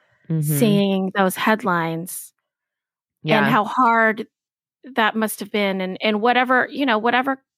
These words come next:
Speaker 2: uh, I don't know. There's just, it's so complex to
Speaker 1: Yeah.
Speaker 2: think of that.
Speaker 1: Oh,
Speaker 2: And I
Speaker 1: absolutely.
Speaker 2: I love that they exist, and I also hate that they exist.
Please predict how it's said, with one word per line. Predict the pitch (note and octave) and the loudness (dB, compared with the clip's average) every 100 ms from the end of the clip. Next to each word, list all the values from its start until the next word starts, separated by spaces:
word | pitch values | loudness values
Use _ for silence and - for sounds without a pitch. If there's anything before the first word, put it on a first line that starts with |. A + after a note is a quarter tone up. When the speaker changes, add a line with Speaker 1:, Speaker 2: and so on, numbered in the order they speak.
| _ - | _ -12
Speaker 2:
uh, | A3+ F#3 | -10 -6
I | G#3 | -4
don't | G3 | -4
know. | F3+ | -2
There's | A3+ B3 | -2 0
just, | D4+ - | 0 0
it's | C#4 - | -2 -2
so | - C#4+ | 0 0
complex | C#4+ A#3+ C#4 D4+ C4 - - - - - - - - | 0 -4 2 0 0 -8 -12 -14 -20 -20 -20 -18 -4
to | G#3+ | 0
Speaker 1:
Yeah. | F#3+ | 2
Speaker 2:
think | F#3 | 2
of | F#3+ G#3 | -2 -6
that. | D#3 D#3+ _ _ _ _ - | -8 -8 _ _ _ _ -4
Speaker 1:
Oh, | A3 G3+ | 2 2
Speaker 2:
And | C#3 | 2
I | |
Speaker 1:
absolutely. | F3+ A#3+ B3+ E3 C3+ D3 - _ D4+ | 2 2 4 4 2 -2 -10 _ 0
Speaker 2:
I | D#4 | 2
love | D#4 E4 E4+ | 4 2 2
that | F#4 | 0
they | F4 D#4+ | 2 2
exist, | C#4 A#3 C4+ C#4 D4 | 0 0 0 0 0
and | B3 | 2
I | |
also | B3 A#3+ B3 | 2 0 -2
hate | A#3 A3+ A3 | 0 0 -2
that | A3 | -6
they | A#3 | -4
exist. | G#3 - F#3 F4 B4 - - | -4 -6 -4 -4 -4 -12 -20